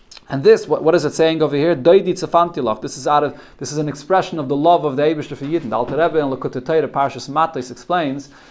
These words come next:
that the Gdorim and the Siyagim and the Gzeiris of Chazal are actually an expression of Ava. It's not an expression that we're concerned that a Yid is gonna be over an Aveda, but Adarab, it's an expression of love. When you love someone so much, not only do you do what they want f-, of you,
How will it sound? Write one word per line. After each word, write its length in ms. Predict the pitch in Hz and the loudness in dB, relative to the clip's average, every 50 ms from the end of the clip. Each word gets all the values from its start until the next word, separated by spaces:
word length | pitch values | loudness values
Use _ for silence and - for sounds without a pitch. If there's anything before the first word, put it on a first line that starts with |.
| - - _ _ - | -20 -20 _ _ -6
that 380 | 120 135 135 127 110 - 127 | -2 -2 -2 -2 -2 -6 -10
the 100 | 127 131 | -10 -10
Gdorim 500 | 113 117 113 147 170 180 175 160 131 120 | -10 -4 2 4 4 4 4 4 0 -2
and 120 | 117 117 110 | -4 -6 -8
the 60 | 113 | -10
Siyagim 640 | 110 - - - 139 151 175 185 165 147 135 113 110 | -10 -12 -12 -4 0 2 2 2 2 0 -4 -8 -10
and 80 | 110 | -12
the 60 | 113 | -14
Gzeiris 460 | 123 - 107 120 156 170 170 131 117 - | -16 -12 -6 -4 -2 -2 -2 -4 -6 -10
of 100 | 113 - | -12 -14
Chazal 680 | - - 110 110 156 165 170 151 127 117 120 131 127 - - - - - | -14 -14 -6 -2 2 4 4 4 4 2 0 -2 -6 -12 -20 -18 -10 -6
are 100 | 127 117 | -2 0
actually 340 | 139 147 147 - - 143 | 0 0 0 -4 -8 -8
an 100 | 143 131 | -8 -8
expression 440 | 131 127 - - 170 160 - - 151 | -8 -10 -6 -4 -4 -4 -2 -4 -6
of 120 | 139 127 131 | -6 -6 -6
Ava. 420 | 143 147 143 139 135 123 - - - _ _ _ _ _ _ _ _ _ | -4 -2 -2 -2 -4 -6 -10 -16 -18 _ _ _ _ _ _ _ _ _
It's 140 | - 117 - | -20 -14 -6
not 160 | 160 160 160 | -2 -2 -2
an 60 | 160 147 | -2 -2
expression 480 | 135 139 - - 156 151 147 - 143 | -4 -6 -4 -2 -2 -2 -2 -4 -4
that 100 | 127 131 | -4 -2
we're 140 | 120 131 123 | -2 -4 -4
concerned 580 | - 131 123 - - - 175 170 160 156 147 131 | -6 -8 -8 -8 -6 -2 -2 0 0 0 -2 -2
that 80 | 127 | -2
a 40 | 127 | -2
Yid 140 | 127 147 147 | -4 -4 -6
is 80 | 135 | -6
gonna 140 | 127 139 135 | -8 -8 -6
be 140 | 127 123 131 | -4 -4 -2
over 260 | 139 151 156 139 139 | -2 -2 -2 -2 -4
an 100 | 139 131 | -4 -4
Aveda, 380 | 127 117 113 151 165 175 139 120 | -4 -4 -2 -2 -2 0 -2 -2
but 80 | 127 | -2
Adarab, 400 | 127 139 143 135 120 107 98 - | -2 -2 -2 -2 -4 -6 -6 -8
it's 100 | - - | -10 -14
an 60 | - 120 | -14 -14
expression 420 | 120 - - 156 147 139 - 143 | -14 -6 -4 -4 -4 -4 -4 -6
of 140 | 131 113 113 | -6 -6 -2
love. 340 | 127 135 127 107 - - - _ - - - - _ _ | 0 0 0 0 -2 -6 -14 _ -20 -20 -20 -20 _ _
When 140 | - 127 127 | -6 -4 -2
you 80 | 131 131 | -2 0
love 180 | 160 175 170 | 0 0 0
someone 300 | 175 - 170 160 151 135 | -2 -4 -6 -4 -4 -6
so 240 | 135 - 165 165 160 | -6 -4 -4 -4 -2
much, 400 | 165 185 185 165 151 - - - | 0 2 2 2 0 -2 -6 -6
not 180 | - 156 165 175 | -4 -2 0 0
only 160 | 170 165 160 | -2 -2 -4
do 140 | 135 135 151 | -6 -6 -8
you 100 | 143 135 | -8 -6
do 140 | 127 160 | -4 -2
what 140 | 160 156 147 | -2 -2 -2
they 80 | 143 131 | -2 -2
want 260 | 131 143 160 170 165 | -2 -2 -2 -4 -6
f-, 180 | - - 131 123 | -8 -12 -12 -10
of 260 | 113 107 - 117 107 | -10 -8 -8 -8 -6
you, 320 | 110 120 123 135 156 - | -4 -2 -2 -4 -4 -8